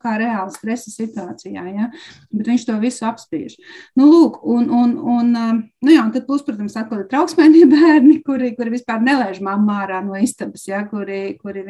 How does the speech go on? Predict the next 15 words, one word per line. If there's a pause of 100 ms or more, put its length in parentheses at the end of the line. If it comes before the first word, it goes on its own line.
(120)
vienkārši (420)
ir,
ir
šausmās,
tikko
viņus
mēģina, (760)
mēģina
atstāt,
jā. (720)
Vai, (240)
um, (720)
šī (180)
te (400)
izturēšanās,